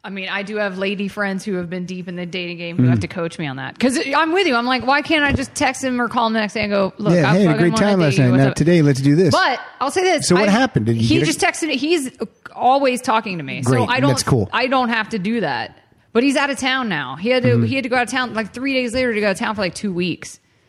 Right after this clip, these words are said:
Speaker 2: I
Speaker 1: So
Speaker 2: like
Speaker 1: I'm kinda
Speaker 2: him.
Speaker 1: like, I like him too, but I
Speaker 2: I've
Speaker 1: think
Speaker 2: always liked Steve Agee, so
Speaker 1: <laughs>
Speaker 2: I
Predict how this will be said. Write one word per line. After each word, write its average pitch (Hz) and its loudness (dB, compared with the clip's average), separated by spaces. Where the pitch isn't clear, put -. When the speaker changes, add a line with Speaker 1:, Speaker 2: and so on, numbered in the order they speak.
Speaker 2:
I 120 2
Speaker 1:
So 120 4
Speaker 2:
like 139 4
Speaker 1:
I'm - 0
kinda 247 2
Speaker 2:
him. 233 -2
Speaker 1:
like, 226 -2
I 240 2
like 320 2
him 330 -6
too, 359 -2
but 240 -2
I 226 -6
Speaker 2:
I've - -2
Speaker 1:
think 131 4
Speaker 2:
always 151 4
liked 123 2
Steve 117 2
Agee, 107 2
so 587 2
Speaker 1:
<laughs> - 2
Speaker 2:
I 466 0